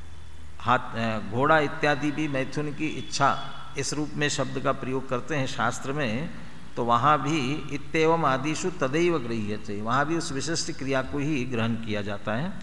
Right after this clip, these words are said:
अपि च प्रमत्त योगात इति अनुवर्तते, और प्रमत्त योगात, ये तो पहले सूत्र से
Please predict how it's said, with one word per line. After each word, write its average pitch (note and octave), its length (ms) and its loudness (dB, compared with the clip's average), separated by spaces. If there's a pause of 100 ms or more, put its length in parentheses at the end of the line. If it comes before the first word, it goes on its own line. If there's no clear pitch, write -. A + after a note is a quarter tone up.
(800)
अपि C#3+ 220 0
च E3 120 0 (680)
प्रमत्त D#3+ 380 2
योगात E3 460 4
इति E3 200 0
अनुवर्तते, E3 840 2 (560)
और G2+ 80 -6
प्रमत्त D3+ 420 0
योगात, D#3 420 2
ये D3+ 80 0
तो D#3 160 0
पहले C#3 520 0
सूत्र C#3+ 360 -4
से F3+ 280 -2